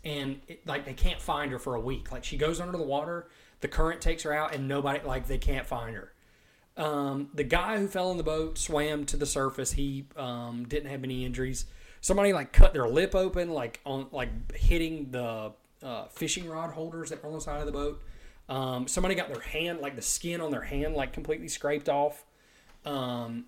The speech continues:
and it was this huge fucking thing. And the girl ended up drowning. Uh, you know, they found her body, like, a week later. So that's number one. Number two is a housekeeper that they claimed she, the dogs tripped her and she fell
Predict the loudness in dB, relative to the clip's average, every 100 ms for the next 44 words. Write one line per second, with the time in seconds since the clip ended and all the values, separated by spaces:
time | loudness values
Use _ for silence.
0 | -8 -4 -4 -4 -4 -2 -2 -4 -4 -4
1 | -6 -6 -8 -8 -6 -6 -6 -8 -12 -20
2 | -20 -20 -20 _ -4 0 0 0 -2 2
3 | 2 2 2 2 0 -4 _ -2 0 2
4 | -2 -6 -10 -14 _ -6 -2 0 -2 -4
5 | -8 -12 -10 -4 -2 -2 -2 -2 0 0
6 | 2 2 0 -4 -4 -4 -4 -4 -4 -4
7 | -2 -2 -2 2 2 0 -6 -8 -10 -20
8 | -20 -20 -2 2 2 2 2 4 4 4
9 | 2 2 -2 -2 -2 -2 6 6 4 -6
10 | -20 -10 0 2 2 -2 -8 -4 0 2
11 | 2 -2 -6 -4 -2 0 -2 -2 -4 -4
12 | -6 -4 -4 -2 -2 0 0 0 -8 -2
13 | -2 2 2 2 0 -4 -2 -4 -8 -4
14 | -2 0 0 -2